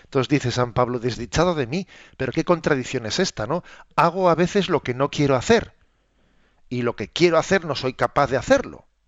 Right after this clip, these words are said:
¿eh? O sea, ¿qué, qué contradicción es esta? Claro,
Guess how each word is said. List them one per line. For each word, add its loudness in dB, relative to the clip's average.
¿eh? -6
O -20
sea, -4
¿qué, -4
qué 0
contradicción 0
es -4
esta? -6
Claro, -4